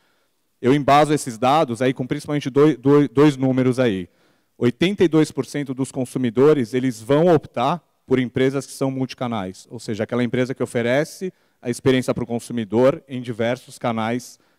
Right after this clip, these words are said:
é, é, dentro da internet ou através do telefone, por exemplo. É, o segundo dado que é muito importante, doze por cento dos consumidores que começam o atendimento,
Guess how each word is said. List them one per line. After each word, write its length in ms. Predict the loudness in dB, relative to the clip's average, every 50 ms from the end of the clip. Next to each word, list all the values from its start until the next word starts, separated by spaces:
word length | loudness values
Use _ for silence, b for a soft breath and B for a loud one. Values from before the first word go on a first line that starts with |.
| _ _
é, 720 | -8 -4 -2 -2 0 0 -2 -2 -4 -4 -4 -6 -8 -10 -14 _
é, 540 | -6 -4 -2 -2 -2 -2 -4 -4 -6 -8
dentro 300 | -8 -6 -6 -6 -6 -6
da 100 | -6 -6
internet 520 | -4 -4 -4 -6 -2 -2 -2 -2 -2 0 2
ou 200 | 2 4 4 4
através 380 | 2 0 -2 -2 0 0 -2
do 60 | -2 -4
telefone, 480 | -4 -2 -2 -2 -2 -2 -2 -2 -2
por 160 | -2 -2 -2
exemplo. 580 | -2 -2 -4 -4 -6 -8 -8 -10 _ -10 -10 -10 -12 _ _ _ _ _ _ _ _ _
É, 200 | -2 2 4 4
o 60 | 4 2
segundo 360 | 2 0 0 0 2 2 2
dado 260 | 4 4 2 2 2
que 60 | 0
é 40 | -2
muito 260 | -2 -2 -4 -4 -4
importante, 580 | -2 0 0 0 0 0 -2 -4 -4 -6 -10 -14
doze 420 | -4 2 4 6 6 6 4 2
por 180 | 0 0 -2 -2
cento 240 | 0 -2 -2 -2 -4
dos 120 | -8 -10
consumidores 600 | -8 -8 -8 -6 -6 -6 2 4 4 4 4 0
que 100 | -8 -18
começam 600 | -4 0 0 0 2 2 2 2 0 0 0 0
o 40 | 0
atendimento, 800 | 0 0 -2 -4 -4 -4 -2 -2 -2 -2 -4 -4 -4 -4 -4